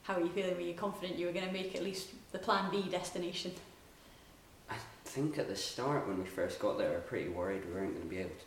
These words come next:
Speaker 2: do anything.
Speaker 1: Mm-hmm.
Speaker 2: It was pretty close, but we want, when we went, we went a little bit late, so we knew we had to make sure we were kind of either now or never, 'cause if you
Speaker 1: Yeah.
Speaker 2: miss the tide,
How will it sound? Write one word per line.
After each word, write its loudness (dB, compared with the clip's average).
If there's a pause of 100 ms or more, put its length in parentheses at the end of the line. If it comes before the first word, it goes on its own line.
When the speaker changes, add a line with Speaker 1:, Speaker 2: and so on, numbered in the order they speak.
Speaker 2:
do -2
anything. -6 (240)
Speaker 1:
Mm-hmm. -2
Speaker 2:
It 0
was -2 (1040)
pretty -6 (1040)
close, -2 (260)
but -2
we 0 (460)
want, 0 (800)
when 2
we 0
went, -2 (240)
we -4
went -2 (280)
a -4
little 0
bit -4
late, 0
so -4
we 0
knew 0
we -6
had -4
to -6
make -2
sure 0
we -2
were 0 (1120)
kind -2
of -4
either 0
now 0
or 0
never, -2 (140)
'cause -12
if -6
you 0
Speaker 1:
Yeah. 2
Speaker 2:
miss 0
the -6
tide, -4